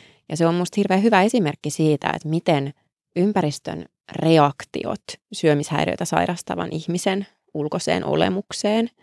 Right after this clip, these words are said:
niin saattaa ylläpitää itse asiassa sitä syömishäiriötä, koska syömishäiriön tausta,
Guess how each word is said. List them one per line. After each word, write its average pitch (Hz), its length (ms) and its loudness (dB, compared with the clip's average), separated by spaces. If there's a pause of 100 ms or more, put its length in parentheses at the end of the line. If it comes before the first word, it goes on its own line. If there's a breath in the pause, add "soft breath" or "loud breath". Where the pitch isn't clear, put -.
(260 soft breath)
niin 156 140 -2
saattaa 175 340 2
ylläpitää 202 760 2 (220)
itse - 200 -8
asiassa 185 220 -4
sitä - 200 -6
syömishäiriötä, - 960 -6
koska - 360 -6 (540 loud breath)
syömishäiriön 185 600 4
tausta, 214 560 4